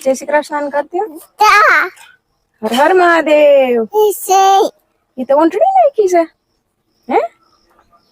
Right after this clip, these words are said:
Speaker 1: હવે મારે ને શિવુન છે ને,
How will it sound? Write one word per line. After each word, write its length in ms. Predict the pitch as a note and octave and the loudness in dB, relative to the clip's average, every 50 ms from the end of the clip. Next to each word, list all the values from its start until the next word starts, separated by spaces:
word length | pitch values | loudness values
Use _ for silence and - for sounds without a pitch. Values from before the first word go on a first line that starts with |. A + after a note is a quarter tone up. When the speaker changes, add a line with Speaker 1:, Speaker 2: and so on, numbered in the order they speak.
| _ _ _ _ _ _ _ _ _ _ - | _ _ _ _ _ _ _ _ _ _ -4
Speaker 1:
હવે 360 | A3 A#3+ D4 D#4+ E4+ F4 F4+ F#4 | -2 0 2 2 2 2 2 2
મારે 320 | E4 D#4+ D#4+ E4+ F#4+ G4 | 2 2 2 2 2 2
ને 80 | F#4+ F#4 | 0 0
શિવુન 380 | F4 G4 G#4 G#4+ G#4+ G4+ G4+ | 0 0 2 2 2 2 0
છે 100 | G4 G#4 | 0 0
ને, 320 | A#4 C5 C5 A#4 A4+ A4 | 0 2 2 2 2 0